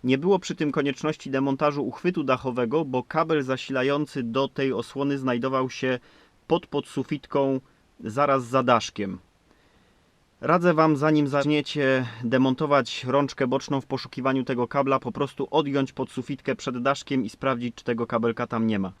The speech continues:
Pamiętajcie przy tym, żeby przy podsufitce pracować w rękawiczkach, bo wykonana jest ona z takiego materiału, którego drobinki wbijają się w palce.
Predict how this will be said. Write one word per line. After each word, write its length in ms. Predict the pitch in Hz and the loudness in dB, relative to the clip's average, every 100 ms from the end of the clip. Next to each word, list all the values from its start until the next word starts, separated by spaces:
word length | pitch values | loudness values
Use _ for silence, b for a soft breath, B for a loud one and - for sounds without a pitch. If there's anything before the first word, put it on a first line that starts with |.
| - | -4
Pamiętajcie 560 | 127 135 139 185 190 | 0 0 0 -2 -2
przy 260 | 165 - 180 | -4 -2 -6
tym, 260 | 185 160 151 | 0 0 0
żeby 640 | 135 139 131 139 139 131 _ | 0 -2 0 2 2 0 _
przy 280 | - 143 | -6 -6
podsufitce 800 | 131 139 - - 135 156 - 151 | -4 -6 -6 -8 -6 -6 -6 -6
pracować 500 | 139 131 - 135 131 | -4 -4 -6 -4 -4
w 40 | 131 | -2
rękawiczkach, 840 | 131 131 131 160 - - 127 120 | -4 -2 -4 -6 -8 -2 -2 -2
bo 240 | 110 120 | -2 0
wykonana 480 | 120 127 139 147 151 | 0 -2 -2 -2 -2
jest 160 | 135 131 | -4 -4
ona 180 | 131 127 | -4 -4
z 80 | |
takiego 320 | - 127 147 139 | -6 -10 -6 -4
materiału, 600 | 131 135 127 135 139 139 b b b | -4 -4 -2 -2 -2 -4 b b b
którego 380 | - 131 131 135 | -10 -2 0 0
drobinki 500 | 120 123 139 139 127 | 0 0 0 -2 -6
wbijają 480 | 113 117 127 123 120 | -4 0 2 2 0
się 140 | 123 | -4
w 60 | - | -2
palce. 460 | 113 95 - 82 | 0 0 -2 -12